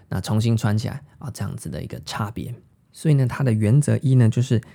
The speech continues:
在年度预算当中啊，除非呢，计划和业务必须你要重新来证明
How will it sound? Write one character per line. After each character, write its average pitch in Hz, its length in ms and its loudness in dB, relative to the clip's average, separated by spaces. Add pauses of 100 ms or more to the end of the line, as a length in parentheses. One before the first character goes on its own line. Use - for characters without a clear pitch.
在 147 140 4
年 123 200 8
度 180 140 4
预 170 80 6
算 131 240 2
当 113 200 4
中 113 180 2
啊， 101 200 -2 (240)
除 131 280 0
非 160 220 4
呢， 147 260 6 (360)
计 175 180 6
划 139 200 6
和 135 200 4
业 127 200 4
务 117 180 2 (420)
必 165 200 6
须 135 200 2
你 117 120 -2
要 107 100 0
重 120 240 0
新 143 160 2
来 117 80 4
证 110 240 2
明 90 200 -6